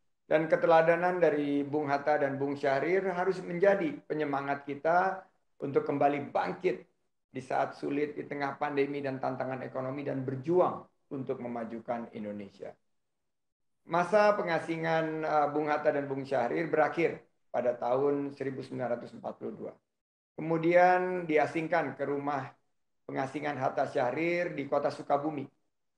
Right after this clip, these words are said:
dalam rangka mempersiapkan kemerdekaan Indonesia.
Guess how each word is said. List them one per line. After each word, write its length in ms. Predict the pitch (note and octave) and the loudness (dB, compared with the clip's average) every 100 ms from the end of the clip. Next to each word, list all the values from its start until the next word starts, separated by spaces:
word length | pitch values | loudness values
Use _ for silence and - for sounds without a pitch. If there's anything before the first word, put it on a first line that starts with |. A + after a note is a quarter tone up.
| _ | _
dalam 320 | - C3+ C3+ C3 | -2 0 0 2
rangka 480 | C3+ C#3 C#3 D3+ | 0 0 0 2
mempersiapkan 880 | D3+ C3+ C3 B2+ C#3 B2+ - C#3+ C#3+ | 2 -4 -6 -4 -2 -2 0 -2 -2
kemerdekaan 800 | C#3+ B2 A#2 A#2+ A#2+ A#2+ A2+ A#2+ | -4 -6 -4 -2 -2 -4 -4 -10
Indonesia. 560 | A#2+ A2+ G#2+ G#2+ - | -10 -10 -10 -14 -14